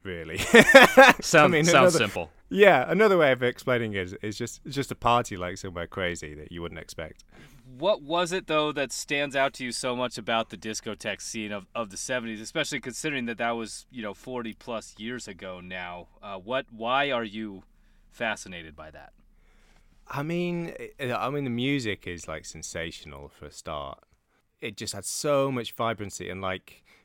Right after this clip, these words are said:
Speaker 1: you look back at that scene and, and, and what it led to, and it was just, like, just before hip hop, and also, you know, like, clubbing is kind of rubbish these <laughs> days.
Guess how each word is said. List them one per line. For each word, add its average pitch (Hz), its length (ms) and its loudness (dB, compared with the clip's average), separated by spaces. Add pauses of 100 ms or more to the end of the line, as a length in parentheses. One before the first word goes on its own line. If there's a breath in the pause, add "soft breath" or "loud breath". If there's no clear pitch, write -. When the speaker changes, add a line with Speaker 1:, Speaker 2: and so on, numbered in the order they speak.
(120)
Speaker 1:
you 107 100 -8
look - 180 -10
back 117 240 -4
at 117 100 -8
that 95 160 -8
scene 104 600 -4
and, 87 300 -8
and, 87 220 -12
and 87 260 -10
what 104 440 -6
it 90 120 -6
led 95 280 -4
to, 87 400 -8
and 85 80 -10
it - 80 -14
was 87 120 -16
just, 82 200 -16
like, 82 160 -16
just 113 300 -6
before 90 340 -10
hip 87 240 -10
hop, 90 400 -6
and 76 300 -14 (400)
also, 180 340 -4
you 190 160 -8
know, 180 160 -6
like, 180 240 -8
clubbing 196 340 -6
is 139 140 -6
kind 147 300 -6
of 92 180 -6
rubbish 98 540 -4
these 78 280 -12
<laughs> - 20 -20
days. - 520 0